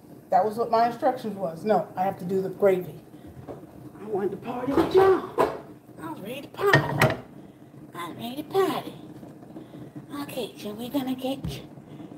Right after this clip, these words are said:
we're gonna, what's up, what's up, what's up, what's up, what's up, what's up?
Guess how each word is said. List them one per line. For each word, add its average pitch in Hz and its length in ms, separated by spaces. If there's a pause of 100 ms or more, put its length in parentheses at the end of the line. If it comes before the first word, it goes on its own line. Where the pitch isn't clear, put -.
we're 269 100
gonna, 269 240 (240)
what's 622 220
up, 622 160
what's 622 200
up, 622 160
what's 622 200
up, 587 160
what's 587 200
up, 587 180
what's 587 200
up, 571 160
what's 554 220
up? 508 220